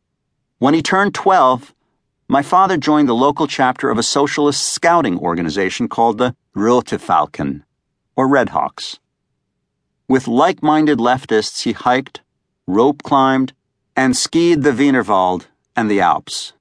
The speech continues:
Those adventures and pretty much every other pleasure in his life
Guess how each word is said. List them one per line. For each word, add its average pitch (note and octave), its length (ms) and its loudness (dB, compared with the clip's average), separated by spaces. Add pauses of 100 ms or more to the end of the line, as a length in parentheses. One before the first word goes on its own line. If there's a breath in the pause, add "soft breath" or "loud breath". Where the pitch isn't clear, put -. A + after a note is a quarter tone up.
(920)
Those D3+ 240 2
adventures C#3+ 640 0
and A#2+ 140 -2
pretty D#3 240 2
much C3+ 220 0
every C#3+ 360 0
other C#3 300 2
pleasure F#2+ 420 -4
in E2 80 -2
his E2 160 -6
life D#2+ 480 -6